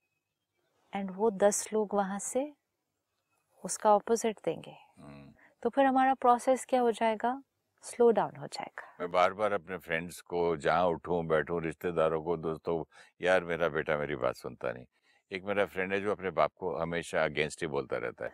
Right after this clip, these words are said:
Speaker 1: हाँ।
Speaker 2: या "My father is such a कंजूस।"
Speaker 1: अगर उन्होंने अपने पिता के बारे में कहा, "My father
Speaker 2: हर
Speaker 1: is
Speaker 2: बार मिलता है
Speaker 1: कंजूस",
Speaker 2: जब।
Speaker 1: है ना?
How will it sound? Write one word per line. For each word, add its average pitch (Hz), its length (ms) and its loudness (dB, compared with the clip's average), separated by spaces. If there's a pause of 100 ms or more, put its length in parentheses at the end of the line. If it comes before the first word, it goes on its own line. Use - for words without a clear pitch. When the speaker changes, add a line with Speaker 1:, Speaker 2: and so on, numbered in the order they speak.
Speaker 1:
हाँ। 160 240 -10 (160)
Speaker 2:
या 95 100 -2
"My 90 240 -2
father 80 460 -2
is - 120 -16
such 71 120 -10
a 76 100 -6
कंजूस।" 65 560 -6 (220)
Speaker 1:
अगर 214 260 0
उन्होंने 220 300 0
अपने 220 240 -2
पिता 196 320 0
के 202 160 -4
बारे 175 240 2
में 170 160 -2
कहा, 160 400 -8 (400)
"My 196 160 2
father 165 420 0
Speaker 2:
हर 233 160 6
Speaker 1:
is - 80 -6
Speaker 2:
बार 285 200 6
मिलता 127 180 2
है 196 40 6
Speaker 1:
कंजूस", 190 500 0
Speaker 2:
जब। - 280 -20
Speaker 1:
है 208 80 -10
ना? 269 120 -10